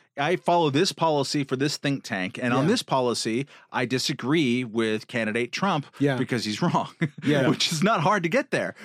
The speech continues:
Speaker 1: right? Um, that's enough. You get disqualified from that, and certainly, and I'm sure, uh, Moynihan, um, when you're doing your various documentaries,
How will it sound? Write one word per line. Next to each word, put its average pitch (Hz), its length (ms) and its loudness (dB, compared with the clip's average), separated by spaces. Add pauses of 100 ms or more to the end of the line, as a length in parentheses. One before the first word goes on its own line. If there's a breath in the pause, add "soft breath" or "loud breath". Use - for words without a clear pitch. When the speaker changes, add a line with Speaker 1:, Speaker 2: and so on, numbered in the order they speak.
(120 loud breath)
Speaker 1:
right? 147 340 0
Um, 131 280 0
that's 185 260 -2
enough. 208 440 0
You 139 220 0
get 135 320 -2
disqualified 147 720 0
from 113 120 -2
that, 101 140 -2
and 123 200 -2
certainly, 165 480 0 (260 loud breath)
and 123 220 2
I'm 120 100 0
sure, 131 260 2
uh, 120 60 2
Moynihan, 123 420 2
um, 113 200 -2
when 117 120 2
you're 120 120 2
doing 117 340 0
your 113 160 2
various 110 340 0
documentaries, 110 840 0